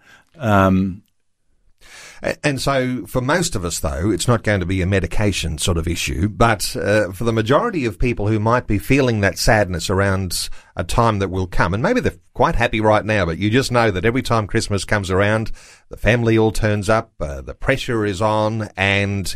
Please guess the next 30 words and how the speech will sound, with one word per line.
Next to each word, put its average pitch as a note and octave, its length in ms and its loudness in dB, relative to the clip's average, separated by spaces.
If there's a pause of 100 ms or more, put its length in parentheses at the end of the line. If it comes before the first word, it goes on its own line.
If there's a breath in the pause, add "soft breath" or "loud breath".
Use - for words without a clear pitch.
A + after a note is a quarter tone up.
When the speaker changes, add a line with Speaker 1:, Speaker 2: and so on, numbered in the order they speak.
Speaker 2:
you G2+ 220 2
just A2 360 0
are F#2 140 -2
not G2 340 0
enjoying F2+ 640 0
that E2+ 220 -4
time. F#2+ 380 -4 (360 soft breath)
For A2 80 -6
most C#3 260 0
people, A2 260 -4
this A#2+ 260 -4
might F3 320 -4
be A#2 200 4
able A2 260 2
to G#2+ 300 2
be G#2 240 2
adjusted A#2 600 0
by A2 200 0
some B2 240 -2
of A#2 40 -8
the A2+ 80 -2
things C#3 300 -4
we A#2+ 140 2
do, A#2 280 2
some C#3 200 -2
of C3 60 0
the B2 80 2
things C#3 240 -4
we C3 120 0
prepare. C#3 640 -2